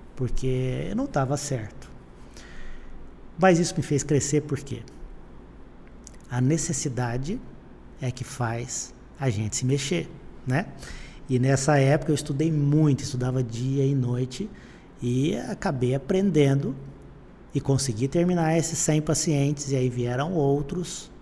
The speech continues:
Mas como a gente nunca tá satisfeito, o consultório lá no bairro começou a ficar pequeno.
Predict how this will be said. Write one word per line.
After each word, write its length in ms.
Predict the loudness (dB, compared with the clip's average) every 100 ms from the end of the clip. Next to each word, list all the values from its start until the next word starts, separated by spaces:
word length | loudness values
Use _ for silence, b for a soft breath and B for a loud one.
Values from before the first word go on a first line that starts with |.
| -20 B B B B -20 -20 -18 -8
Mas 140 | -4 -4
como 180 | -2
a 40 | -2
gente 260 | -2 -2
nunca 220 | -2 -4 -4
tá 120 | -6
satisfeito, 720 | -4 -6 -6 -4 -4 -6 -14 -18 -18 -20 -20 -20 -20 -20 B B B -20 -10
o 60 | -4
consultório 640 | -2 -4 -6 -4 -2 0
lá 220 | 0 0
no 100 | 0
bairro 340 | -2 -2 -2 -2
começou 320 | -2 -2 -2
a 20 |
ficar 180 | -4 -4
pequeno. 460 | -6 -10 -6 -4